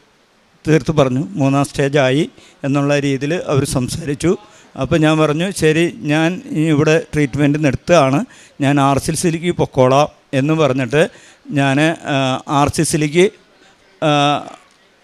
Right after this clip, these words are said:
ലെറ്റർ എഴുതി വാങ്ങിച്ചു. ഞാൻ ആർ സി സിയിലേക്ക് പോയി.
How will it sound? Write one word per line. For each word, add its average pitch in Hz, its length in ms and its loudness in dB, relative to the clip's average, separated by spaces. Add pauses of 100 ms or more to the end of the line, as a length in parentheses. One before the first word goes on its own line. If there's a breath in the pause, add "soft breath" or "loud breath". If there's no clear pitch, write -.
(120)
ലെറ്റർ 160 260 0
എഴുതി 151 140 4
വാങ്ങിച്ചു. 143 580 0 (240)
ഞാൻ 143 360 -2
ആർ 147 240 0
സി - 120 -6
സിയിലേക്ക് 175 460 0
പോയി. 139 440 0